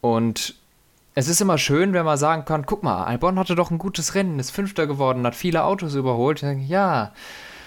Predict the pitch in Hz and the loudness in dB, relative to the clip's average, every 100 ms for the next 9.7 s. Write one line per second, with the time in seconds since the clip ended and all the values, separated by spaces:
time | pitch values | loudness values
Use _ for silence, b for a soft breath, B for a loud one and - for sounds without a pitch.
0 | B B - 127 143 156 - 175 - 151 | B B -6 0 2 2 0 -2 0 -2
1 | - 143 135 131 139 185 214 202 123 113 | 2 2 4 2 2 2 0 -2 -4 -4
2 | 107 120 - 131 156 156 139 139 135 - | -4 -8 -4 0 0 -2 -8 -6 -6 -2
3 | 139 170 175 156 160 156 - 170 156 143 | 0 0 0 0 0 -2 -2 -2 -2 -2
4 | - - 147 175 165 156 151 139 127 - | -2 -2 0 0 -2 0 0 0 -2 -8
5 | - 220 220 - 107 110 143 143 123 127 | -4 -6 -4 -2 0 0 -2 -4 -2 -2
6 | 123 131 160 170 156 - 143 135 165 170 | -4 -6 0 2 0 0 -2 0 0 0
7 | - 139 143 151 131 - 151 156 - 113 | 0 2 2 2 0 0 0 0 -2 -2
8 | 113 117 151 143 139 139 131 156 - 143 | 0 0 0 -2 0 0 0 -2 0 0
9 | 147 135 127 113 151 131 _ | 2 0 -2 -2 -4 -4 _